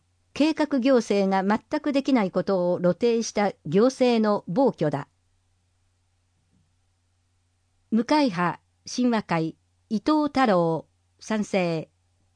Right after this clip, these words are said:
苦渋の賛成討論。監査委員の意見書から、業務執行におきまして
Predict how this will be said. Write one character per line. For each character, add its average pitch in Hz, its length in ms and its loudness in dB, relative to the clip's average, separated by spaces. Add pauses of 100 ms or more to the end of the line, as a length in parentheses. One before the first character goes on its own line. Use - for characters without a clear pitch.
(340)
苦 240 160 2
渋 311 240 2
の 294 180 4
賛 262 220 0
成 254 220 2
討 220 260 2
論。 151 300 0 (1600)
監 320 160 0
査 320 160 -2
委 311 60 0
員 254 260 2
の 175 120 2
意 180 80 -4
見 233 220 0
書 214 160 -6
か - 120 -6
ら、 156 200 -8 (300)
業 226 180 2
務 226 160 2
執 - 240 -10
行 254 160 4
に 233 120 2
お 220 80 2
き - 120 -2
ま 214 120 0
し - 120 -8
て 175 260 -4